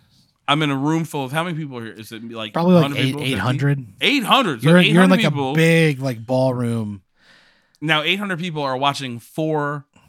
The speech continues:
Speaker 1: pe-, uh, four
Speaker 2: Two.
Speaker 1: tails, two people with two tails apiece
Speaker 2: Yeah.
Speaker 1: fuck in the middle of this giant room.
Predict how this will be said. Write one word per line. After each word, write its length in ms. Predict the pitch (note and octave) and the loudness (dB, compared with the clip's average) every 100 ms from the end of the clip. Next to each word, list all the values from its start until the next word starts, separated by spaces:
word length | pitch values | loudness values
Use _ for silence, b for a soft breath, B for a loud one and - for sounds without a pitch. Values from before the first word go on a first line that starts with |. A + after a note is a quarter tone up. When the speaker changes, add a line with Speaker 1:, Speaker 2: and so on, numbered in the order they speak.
| _ | _
Speaker 1:
pe-, 160 | - C#3 | -8 -4
uh, 280 | C3+ B2 A2+ - _ _ _ - | 0 0 0 -6 _ _ _ -6
four 180 | F#3+ G3+ | 0 2
Speaker 2:
Two. 60 | |
Speaker 1:
tails, 320 | E3+ D#3 C#3+ | 2 2 -2
two 340 | - A3 A#3 A3+ | -4 0 0 0
people 400 | - G3+ F3+ F3 | -4 -6 -4 -4
with 120 | D3+ | -6
two 120 | E3+ | -8
tails 220 | D3+ D3 | -8 -8
apiece 340 | B2+ C3 A2+ G#2 | -10 -12 -12 -4
Speaker 2:
Yeah. 300 | C3 G2 D#2+ - | -2 -2 -4 -8
Speaker 1:
fuck 320 | - C#3+ - | -4 -2 -4
in 60 | |
the 80 | B2+ | -10
middle 220 | B2 A#2+ A2 | -10 -10 -12
of 40 | |
this 80 | G2 | -14
giant 260 | G#2 G2+ | -14 -14
room. 60 | E2 | -16